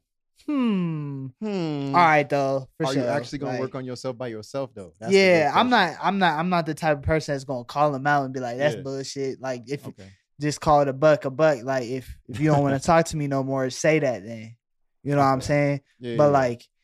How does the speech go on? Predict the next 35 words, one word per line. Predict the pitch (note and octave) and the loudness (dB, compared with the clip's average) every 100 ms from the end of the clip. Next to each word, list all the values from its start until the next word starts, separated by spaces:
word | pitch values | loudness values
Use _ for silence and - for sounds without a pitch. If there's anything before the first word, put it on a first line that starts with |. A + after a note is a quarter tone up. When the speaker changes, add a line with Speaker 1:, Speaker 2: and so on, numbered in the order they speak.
| _ _ _ _ _ _ _ _ _ - | _ _ _ _ _ _ _ _ _ -10
Speaker 1:
sometimes | - A#3+ A#3 A3+ | -2 -2 -2 -4
you | G#3 A#3+ | 0 4
never | C4 G#3+ A3 | 4 4 4
know. | G3 B2+ | 6 4
That's | B2+ E3 | 2 0
what | E3+ | 0
I'm | D#3 | -4
saying. | - E3 C3+ | -4 -6 -6
If | B2 - | -10 -10
people | G#3 F#3 C#3+ | -6 -4 0
actually | D3+ D#3 D3+ C3+ | 0 0 -4 -8
feel | - D3+ | -2 2
like, | C#3+ C3+ - _ - | 2 0 -8 _ -12
you | C3 A#2 C3+ | -10 -8 -6
know, | C3 B2 | -4 -2
they | C3+ | 0
not | C#3+ C3+ | 2 2
in | C3 | 2
the | |
right | B2+ C3 | 0 0
headspace | C3 C#3 C3 B2+ B2+ | 0 -2 0 -4 -4
for | - | -4
themselves | B2 A#2+ - E3+ F3+ D#3 C#3+ B2+ | -6 -6 0 4 6 6 4 -4
and | A#2 | -8
they | A#2 | -6
feel | C3 | -2
like | B2 A#2+ | -2 -2
they | C3 | -4
gonna | B2 A#2 | -4 -4
work | B2+ B2+ | -6 -6
on | B2+ | -6
themselves, | A#2+ C3+ - E3+ E3+ C3+ B2+ - - | -4 -4 2 4 6 4 2 -12 -12
Speaker 2:
Yeah. | A2 F#2+ F2+ _ | -10 -10 -14 _
Speaker 1:
then | D3 C#3+ | -2 2
okay, | D3 E3+ E3 B2+ G#2 | 2 2 2 0 -2